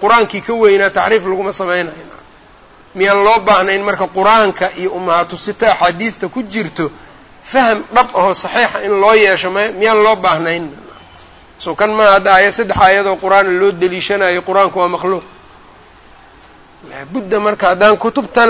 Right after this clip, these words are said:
la qoreen oo ay a'immadu sidaan isugu taxallu-, aynan isugu dayeen oo aynan ugu dadaaleen sidaan,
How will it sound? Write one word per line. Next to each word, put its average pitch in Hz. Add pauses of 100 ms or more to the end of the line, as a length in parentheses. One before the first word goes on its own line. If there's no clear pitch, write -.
la 185
qoreen 185 (720)
oo 180
ay 202
a'immadu 202
sidaan 214
isugu 220
taxallu-, 190
aynan 190
isugu 214
dayeen 180
oo 170
aynan 180
ugu 196
dadaaleen 180 (400)
sidaan, 208